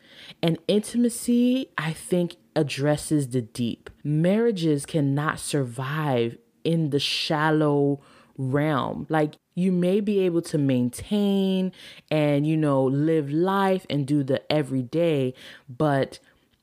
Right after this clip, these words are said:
a true marriage that's gonna last a long time cannot survive in shallow waters. That deep connection is absolutely necessary. And I think that's what intimacy brings.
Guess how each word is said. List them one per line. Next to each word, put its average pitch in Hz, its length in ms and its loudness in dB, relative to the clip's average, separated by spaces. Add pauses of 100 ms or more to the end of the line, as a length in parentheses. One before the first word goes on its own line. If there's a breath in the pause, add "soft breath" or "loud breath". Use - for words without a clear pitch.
(120)
a 165 100 2
true - 340 -2
marriage 151 640 2
that's 135 180 -2
gonna 139 240 -2
last 131 640 -2
a 127 60 0
long 131 520 0
time 127 680 -4 (320 loud breath)
cannot 147 560 2
survive 135 680 0 (200)
in 170 160 0
shallow 139 500 0
waters. 120 840 -2 (320 loud breath)
That 156 320 0
deep 196 220 0
connection 156 640 0
is 156 120 -2 (140)
absolutely 143 600 0
necessary. 127 840 -2 (340 loud breath)
And 165 100 2
I 151 120 2
think 185 380 -2
that's 151 340 2
what 147 200 2
intimacy 151 600 0
brings. 131 880 -2